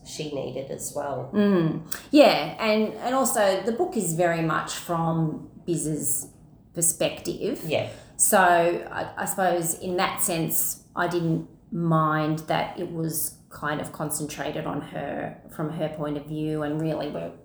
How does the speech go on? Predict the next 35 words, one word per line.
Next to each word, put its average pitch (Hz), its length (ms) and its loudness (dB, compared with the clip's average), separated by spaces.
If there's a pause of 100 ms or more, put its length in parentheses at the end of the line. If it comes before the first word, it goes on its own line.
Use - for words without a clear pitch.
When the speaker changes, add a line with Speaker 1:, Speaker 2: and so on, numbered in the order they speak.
(480)
Speaker 2:
we're 175 160 -2
seeing 160 280 -4
what's 165 180 -4
going 160 240 -2
on 165 380 -4
in 175 120 -2
Speaker 1:
Yeah. 156 280 0
Speaker 2:
her 156 60 -4
head, - 460 -4 (440)
um, 160 220 2
which 165 120 -2
was 190 120 -4
a - 20 -2
bit - 120 -4
confusing 160 440 -2
at - 100 -8
times, 156 380 -4
but, - 340 0 (260)
um, 160 280 4
I 190 120 6
sort 208 200 2
of 165 80 -2
didn't 160 260 0
mind 156 600 0 (180)
that 156 200 -2
aspect. - 680 -6 (260)
Um, 175 480 4
there 202 80 4
was 226 180 8
one 175 260 2
bit 180 140 2
in 165 140 2
the 156 80 0
story 156 460 -2
where 151 540 0